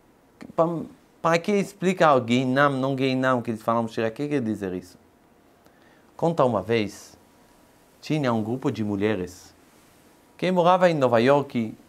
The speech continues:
eles foram para passar uma semana fora de Nova York, lá em Chicago.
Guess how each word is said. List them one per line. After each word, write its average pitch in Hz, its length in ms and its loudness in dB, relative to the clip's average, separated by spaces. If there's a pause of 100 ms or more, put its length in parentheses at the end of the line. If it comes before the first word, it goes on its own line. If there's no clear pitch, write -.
(180)
eles 180 260 -6
foram 196 320 2
para 165 460 4 (760)
passar 156 320 4
uma 170 200 2
semana 139 560 4
fora 165 340 4
de 139 120 -4
Nova 117 240 4
York, 113 320 2
lá 139 160 -2
em 147 80 -2
Chicago. 120 540 0